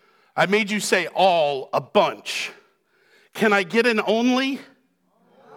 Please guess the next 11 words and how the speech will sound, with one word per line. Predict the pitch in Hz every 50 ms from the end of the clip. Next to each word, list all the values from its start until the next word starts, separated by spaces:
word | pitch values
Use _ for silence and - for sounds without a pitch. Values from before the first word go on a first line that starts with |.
| - - - - - - - _ _ -
Can | - 247
I | 226 226
get | 254 226
one | 214 233 247 262
more? | 254 254 254 254 254 269 262 - - - - - - - 277 - - - - - - - - - - -
Thank | - 254 269 302 311 311 269 - -
you. | 254 254 240 196 160 139 - _ -
Only | - 269 349 370 403 403 403 392 370 320 302 294 285 254 240
because, | 214 190 226 208 - - 247 202 190 156 123 104 - - - - - - - - - - _ _ -
only | - 302 359 370 381 381 381 370 311 285 277 254 226 190
for | - - - 233 214 202 180 135 107 - -